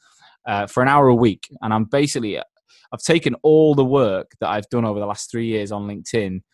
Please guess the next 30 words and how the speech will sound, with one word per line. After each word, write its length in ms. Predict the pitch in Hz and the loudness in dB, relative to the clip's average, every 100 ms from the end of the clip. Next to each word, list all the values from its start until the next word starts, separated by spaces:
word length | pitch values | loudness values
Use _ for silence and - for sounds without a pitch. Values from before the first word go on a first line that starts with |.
| _ _ - | _ _ -16
and 100 | 101 | -6
documented 560 | 120 113 120 107 82 98 | -2 -2 -4 -4 -6 -6
it 140 | 95 | -6
as 160 | - 101 | -6 -4
a, 60 | 101 | -2
as 320 | 95 95 104 | -2 -4 -6
a 80 | 95 _ | -10 _
package 440 | - 117 - 98 107 | -10 -8 -6 -6 -6
that 120 | 95 | -8
you 140 | 107 | -6
guys 280 | 104 95 95 | -4 -4 -4
can 160 | - 101 | -6 -4
learn 320 | 101 104 110 _ _ - | -4 -4 -6 _ _ -14
and, 160 | 101 104 | -10 -6
and 240 | 113 107 | -4 -4
take, 240 | - 120 | 0 0
and, 240 | - 113 110 | 0 -4 -4
and 120 | 110 | -4
take 260 | 123 117 117 | -2 -2 -4
into 220 | 107 107 | -6 -8
consideration. 720 | - 104 110 123 123 104 95 _ _ _ _ _ - | -8 -6 -2 0 -2 -6 -12 _ _ _ _ _ -6
And, 300 | 120 120 120 _ _ _ _ - | -2 -2 -4 _ _ _ _ -4
you 80 | 196 | 0
know, 140 | 127 - | 0 -2
this 180 | - 185 | -4 -2
is 100 | 220 | 2
an 60 | 185 | 4
investment 640 | 143 175 - 90 127 175 - | 4 2 -2 -4 -4 -4 -4
in 120 | 139 | -2
yourself. 600 | 127 - 135 92 127 - | 0 0 0 -2 -6 -14